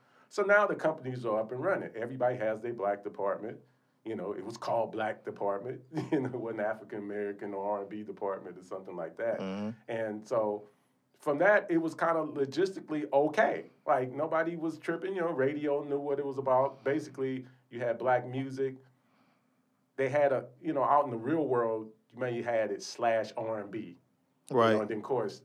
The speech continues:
Speaker 1: years later, hip hop showed up.
Speaker 2: Right.
Speaker 1: And they ta-, tied that to it. But it was R and B.
Speaker 2: Yeah.
Speaker 1: You know, that's what they was doing. But gospel had a label. And, you know, ninety percent of that is us.
Speaker 2: Yeah.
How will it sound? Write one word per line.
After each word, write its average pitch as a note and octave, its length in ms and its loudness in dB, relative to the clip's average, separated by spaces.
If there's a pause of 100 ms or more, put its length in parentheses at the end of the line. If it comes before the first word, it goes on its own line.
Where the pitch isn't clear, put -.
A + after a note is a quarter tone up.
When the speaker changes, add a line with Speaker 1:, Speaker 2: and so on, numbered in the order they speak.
(120)
Speaker 1:
years A2+ 260 -4
later, G#2+ 320 -4
hip B2 200 0
hop F2+ 320 -4 (140)
showed E2 380 -6
up. D#2+ 220 -8
Speaker 2:
Right. G#2 300 0
Speaker 1:
And F#2+ 100 -10
they G#2 100 -6
ta-, G2+ 360 -2 (100)
tied F#2+ 320 0
that F#2+ 220 -4
to F2 160 -8
it. D2+ 120 -14 (240)
But - 140 -2
it - 80 0
was D#3+ 140 0
R C#3 260 8
and B2 100 -2
B. A2+ 200 -4 (200)
Speaker 2:
Yeah. G#2 300 2
Speaker 1:
You C3+ 120 0
know, G#2 180 -2
that's C3+ 220 0
what B2 140 -12
they C3+ 120 0
was A#2+ 180 -4
doing. A#2 340 -2
But E3+ 360 0 (280)
gospel D3+ 400 4
had D3 220 4
a D3 40 2
label. D3+ 540 0 (600)
And, F#3 160 -4
you F3 60 2
know, C#3 160 4
ninety C3+ 280 0
percent B2+ 300 -4
of A#2+ 80 0
that A2 200 2
is G2+ 120 -2
us. G#2 360 -2 (100)
Speaker 2:
Yeah. F#2+ 200 -4